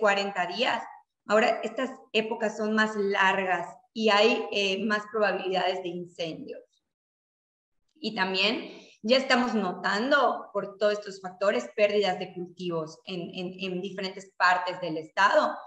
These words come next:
y también una notable erosión costera, que también es por causas del cambio climático.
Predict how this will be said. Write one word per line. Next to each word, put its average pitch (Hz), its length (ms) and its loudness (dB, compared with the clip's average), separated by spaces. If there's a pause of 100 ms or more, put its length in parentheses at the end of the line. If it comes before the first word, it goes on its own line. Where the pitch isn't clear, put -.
(360)
y 262 120 -8
también 240 320 4
una 254 200 2
notable 214 840 2
erosión 202 580 -4
costera, 185 800 -6
que 196 100 -6
también 196 480 -4
es 208 240 -4
por 190 180 -12
causas 180 520 2 (200)
del 190 240 -6
cambio 180 340 -2
climático. 185 840 -4